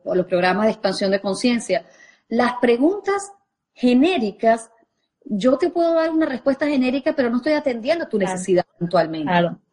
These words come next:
Speaker 1: Entonces, con esta pareja, lo que yo hice fue, vamos a ir viendo cuáles son los con-, contextos particulares que están pasando. Y yo les dije, "Vayan anotando todo
Speaker 2: Claro.
Speaker 1: lo que
Speaker 2: Mm,
Speaker 1: va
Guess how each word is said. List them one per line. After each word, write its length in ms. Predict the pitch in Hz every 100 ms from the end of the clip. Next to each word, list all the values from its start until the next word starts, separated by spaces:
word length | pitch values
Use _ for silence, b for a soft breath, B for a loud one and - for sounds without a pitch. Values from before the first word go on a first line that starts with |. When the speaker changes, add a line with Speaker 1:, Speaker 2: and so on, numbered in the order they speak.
| _ _
Speaker 1:
Entonces, 360 | 233 302 311 269
con 180 | 233 233
esta 280 | 294 359
pareja, 400 | 370 330 240 240 226
lo 120 | 190
que 140 | 190
yo 120 | 196
hice 260 | 269 247 247
fue, 260 | - 202 190
vamos 360 | 196 202 254
a 60 | 269
ir 160 | 247 233
viendo 440 | 240 196 190 214
cuáles 300 | 196 190 226
son 300 | 226 202 208 _ _ _ _ -
los 340 | 196 196 -
con-, 300 | - 214 196 - -
contextos 800 | - 202 190 247 240 - 277 277 -
particulares 880 | 220 202 196 214 - 190 269 269 196
que 80 | -
están 280 | - 160 -
pasando. 480 | 165 - 78 - - b b
Y 100 | -
yo 120 | 240 285
les 120 | 339
dije, 220 | 277 220
"Vayan 380 | 196 214 294 359
anotando 840 | 349 311 277 262 196 175 214 - _ _ _ _ _
todo 140 | 247
Speaker 2:
Claro. 360 | 247 226 330 - -
Speaker 1:
lo 200 | 240 277
que 140 | 220
Speaker 2:
Mm, 60 |
Speaker 1:
va 40 | 233